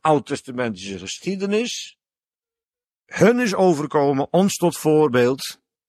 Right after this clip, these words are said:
En, opdat, en het is geschreven, opdat wij daar die lering uit zouden trekken. Dat is het altijd. En van, eh, eigenlijk is dat voor ons in ieder geval het enige nut. Maar aan de andere kant is het zo dat in die oud-testamentische tijden God wel vaker ingreep in de, in de gang van zaken in de wereld.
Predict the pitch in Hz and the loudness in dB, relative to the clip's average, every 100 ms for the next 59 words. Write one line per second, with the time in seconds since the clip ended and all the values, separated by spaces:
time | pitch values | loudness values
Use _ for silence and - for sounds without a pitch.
0 | _ _ - 123 120 113 - 123 110 113 | _ _ -2 0 2 0 0 0 0 -2
1 | - - 156 160 160 147 147 123 113 123 | -4 -2 2 4 4 2 0 -2 0 2
2 | 117 117 113 107 117 110 107 107 101 95 | 4 4 4 2 2 4 4 2 0 -2
3 | - 87 87 120 92 87 107 104 107 104 | 0 0 0 -2 0 -2 -2 -4 -2 0
4 | 98 107 87 - _ _ _ _ - 104 | 0 0 -2 -4 _ _ _ _ -2 2
5 | 95 92 90 85 85 85 120 120 117 113 | 2 2 0 0 -2 -2 2 2 2 2
6 | 110 117 113 - - 110 107 - 220 190 | 4 2 2 0 2 2 4 2 4 4
7 | 143 123 139 151 120 120 151 123 87 - | 0 -2 0 2 2 4 4 4 2 -4
8 | _ _ _ - 95 - - 117 101 98 | _ _ _ -10 -10 -10 -4 0 2 0
9 | 90 90 92 139 - - _ _ _ _ | -2 0 0 0 -4 -14 _ _ _ _
10 | - 127 117 131 127 120 117 113 104 107 | 0 2 4 4 4 4 4 4 2 2
11 | 104 151 190 156 127 135 120 - 123 107 | 2 4 4 4 4 2 0 -4 0 0
12 | 98 120 120 95 98 - 104 98 92 113 | 0 -2 0 2 2 2 0 0 2 2
13 | 117 127 120 107 107 95 107 95 90 90 | 2 2 2 4 4 2 2 0 2 2
14 | 90 90 92 80 82 82 80 85 - 87 | 0 -2 -2 -2 0 0 0 -4 -4 -4
15 | 78 78 82 80 90 - | -4 -2 -2 -2 -4 -6